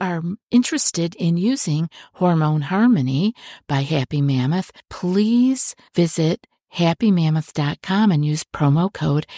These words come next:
A C P for fifteen percent off your first order.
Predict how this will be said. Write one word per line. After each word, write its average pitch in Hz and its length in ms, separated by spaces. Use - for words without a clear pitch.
A 135 160
C 196 220
P 311 320
for - 180
fifteen 185 460
percent 160 420
off 135 240
your 147 160
first - 640
order. 131 520